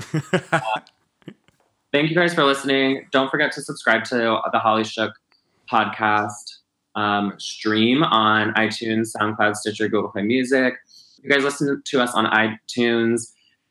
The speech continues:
Speaker 2: Um, if you all don't mind leaving us a little review, give us five stars. Give us whatever many stars you think we deserve. It's probably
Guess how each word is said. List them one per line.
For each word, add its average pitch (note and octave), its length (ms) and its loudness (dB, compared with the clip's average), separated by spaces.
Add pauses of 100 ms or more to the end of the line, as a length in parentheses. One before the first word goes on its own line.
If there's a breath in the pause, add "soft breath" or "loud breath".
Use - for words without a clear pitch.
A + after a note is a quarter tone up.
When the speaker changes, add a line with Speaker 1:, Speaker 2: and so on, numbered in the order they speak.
Speaker 2:
Um, G#2 340 2
if A2 100 -6
you G#2+ 140 2
all A2 300 4
don't A#2 200 0
mind A2+ 260 2
leaving A2+ 280 2
us A2 240 -2
a A2 40 -2
little G#2 200 0
review, A#2 640 0
give G#2+ 120 0
us A2 160 -6
five A2 200 2
stars. B2 280 0 (220)
Give E3+ 160 2
us A3 200 -2
whatever D#3 280 2
many B2+ 200 4
stars G#2+ 340 0
you G#2+ 220 0
think G2 220 -6
we G#2+ 80 -2
deserve. G2 480 0
It's - 120 -8
probably G#2 360 -2